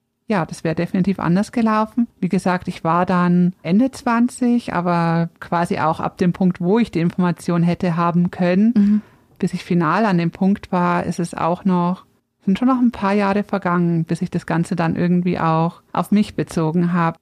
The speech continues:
Speaker 1: Wirklich konkreter wurde das dann, wie gesagt, zwanzig vierzehn, wo ich verstanden habe, was mit mir los ist. Dazu muss man wissen, wir haben zwanzig vierzehn, ähm, kirchlich geheiratet, meine Partnerin und ich.
Speaker 2: Genau, da hacke ich auch mal kurz ein. Du
Speaker 1: Ja.
Speaker 2: bist ja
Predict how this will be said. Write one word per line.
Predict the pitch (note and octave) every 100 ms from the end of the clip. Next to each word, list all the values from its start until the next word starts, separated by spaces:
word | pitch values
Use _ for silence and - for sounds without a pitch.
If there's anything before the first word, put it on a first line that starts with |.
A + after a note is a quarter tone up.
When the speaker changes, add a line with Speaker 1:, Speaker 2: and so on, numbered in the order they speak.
| _
Speaker 1:
Wirklich | D#3+ G3 G3+ F#3+ F#3+ - - -
konkreter | F#3 F3 - - F#3+ B3+ D4 C#4
wurde | A#3+ B3
das | A3+ A3
dann, | - G#3+ G3+
wie |
gesagt, | G3+ G#3 G3
zwanzig | - - F3 F3 F3+ -
vierzehn, | G#3 A3+ C4 A3
wo | G3
ich | -
verstanden | F#3 - F#3 -
habe, | F3+ F3
was | F3 -
mit | -
mir | E3+
los | E3 F3 G3+ A#3+
ist. | B3 C4 C#4 _ -
Dazu | E3 -
muss | F3+ F#3
man | F#3+ E3+
wissen, | F#3 - F#3
wir | F3 E3+
haben | F3 E3+ F3+ F3
zwanzig | - E3+ E3+ F3+
vierzehn, | - F3+ - - F3 E3+ E3+ F3 -
ähm, | E3+ E3 E3 E3+
kirchlich | G#3+ A3 C4+ -
geheiratet, | A#3 A3+ A#3 A#3+ A#3+ B3+ A#3+ -
meine | G3 F#3 F3+ F#3 F#3 _ _
Partnerin | F#3+ - F#3 F3+
und | F3+
ich. | F#3+ C4+ - _ _ _ -
Speaker 2:
Genau, | G3 F#3
da | F#3+ G3
hacke | G3+
ich | G3+
auch | G3+
mal | G#3
kurz | F#3+ F#3
ein. | G3 G3+
Du | F#3
Speaker 1:
Ja. |
Speaker 2:
bist | G3 -
ja | G#3 F#3+ F#3+ F#3+